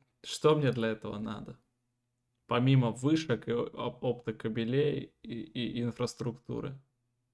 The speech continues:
Как, как вообще процесс разработки сети происходит?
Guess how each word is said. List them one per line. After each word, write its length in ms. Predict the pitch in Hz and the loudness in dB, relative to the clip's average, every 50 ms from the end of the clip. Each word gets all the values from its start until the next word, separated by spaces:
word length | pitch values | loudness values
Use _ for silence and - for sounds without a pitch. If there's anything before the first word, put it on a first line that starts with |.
| _ _ _ _ | _ _ _ _
Как, 360 | - 139 - - - - - _ _ _ | -6 -6 -6 -10 -14 -18 -18 _ _ _
как 220 | - 156 156 160 165 | 0 0 0 2 0
вообще 240 | 156 160 - 156 135 | 0 2 2 0 2
процесс 480 | 135 135 127 127 - - 135 135 135 | 4 4 2 2 2 2 0 0 2
разработки 640 | 123 123 117 120 117 123 117 120 127 120 - - 123 110 | 0 0 0 2 2 2 2 2 0 0 0 -2 -6 -6
сети 340 | - - 110 - - 123 | -6 -6 -8 -6 -4 -4
происходит? 720 | 110 - - 117 110 101 - - - 117 113 - 139 135 | -4 -4 -4 -6 -6 -6 -6 -8 -8 -8 -8 -8 -8 -12